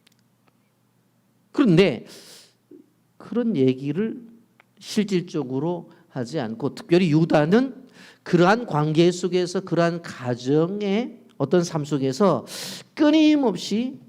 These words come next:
"당신은 우리 아버지입니다"라고 하는 그러한 아버지의, 에, 자존감을 세워주는 거예요. 여러분, 이거 상당히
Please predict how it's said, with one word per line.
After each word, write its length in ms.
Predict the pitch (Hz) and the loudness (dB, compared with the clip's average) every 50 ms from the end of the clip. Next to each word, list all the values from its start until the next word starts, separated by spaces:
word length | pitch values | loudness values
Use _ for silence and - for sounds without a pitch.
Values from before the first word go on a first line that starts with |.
| - _ _ | -20 _ _
"당신은 440 | - 156 156 156 - - 233 294 311 | -2 -2 0 0 0 2 2 2 2
우리 220 | 226 175 214 117 | 2 0 0 0
아버지입니다"라고 1120 | - - 127 131 123 123 - - 113 113 110 107 95 117 107 98 104 127 131 156 165 185 190 | 0 -2 -4 -2 -2 -4 -4 -4 -6 -8 -6 -6 -6 -6 -6 -6 -4 -2 -2 0 2 2 2
하는 520 | 156 156 156 143 156 208 277 311 - - - - - - - _ _ _ _ _ | 2 2 2 4 4 4 2 2 -2 -8 -16 -20 -20 -20 -20 _ _ _ _ _
그러한 420 | - - 135 135 147 151 185 202 196 | -4 0 2 4 4 4 2 0 0
아버지의, 1040 | - 127 143 143 165 190 208 190 196 214 226 226 208 214 233 269 277 - - - - - - | 0 0 2 4 4 4 2 2 0 2 4 6 6 6 4 2 -2 -6 -12 -20 -18 -12 -10
에, 300 | - - - - - - - - - - | -8 -8 -6 -6 -8 -8 -10 -12 -16 -12
자존감을 920 | - 127 123 120 120 117 113 113 113 113 110 113 131 196 247 254 - - - | -8 -6 -6 -4 -4 -4 -4 -4 -4 -6 -4 -2 -2 -2 -2 -4 -6 -12 -18
세워주는 560 | - - - 147 127 120 117 - - 202 - | -14 -10 -8 -8 -6 -8 -10 -12 -14 -16 -16
거예요. 300 | - - - - 151 160 _ _ _ _ _ _ _ _ _ _ _ _ _ _ _ _ _ _ _ _ _ _ _ _ _ _ _ _ _ _ _ _ - | -18 -18 -20 -20 -20 -20 _ _ _ _ _ _ _ _ _ _ _ _ _ _ _ _ _ _ _ _ _ _ _ _ _ _ _ _ _ _ _ _ -6
여러분, 140 | 131 160 175 | -4 0 2
이거 280 | 156 160 170 160 131 - | 4 4 4 4 2 -2
상당히 760 | - - 156 143 131 131 131 135 156 147 127 113 - - | -6 -8 -6 -2 0 0 0 0 0 0 0 -2 -4 -8